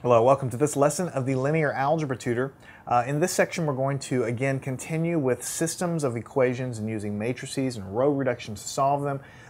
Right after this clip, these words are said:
But here we're going to tackle our first, uh, system of equations that we call inconsistent. All right, so remember, the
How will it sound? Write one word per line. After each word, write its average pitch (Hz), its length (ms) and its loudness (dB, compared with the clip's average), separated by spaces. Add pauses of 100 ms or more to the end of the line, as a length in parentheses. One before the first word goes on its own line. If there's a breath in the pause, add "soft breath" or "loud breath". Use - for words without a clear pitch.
But 120 120 0
here 220 120 0
we're 226 100 4
going 185 200 2
to 127 180 2
tackle 131 480 0
our 110 160 0
first, - 640 2 (380 loud breath)
uh, 113 420 2
system - 400 -2
of 120 140 -6
equations 147 640 0
that 107 100 -2
we 120 80 -6
call 117 300 -4 (100)
inconsistent. 123 1000 -4 (480 loud breath)
All 107 40 -2
right, 107 200 -2
so 127 120 2
remember, 135 460 2
the 120 360 -2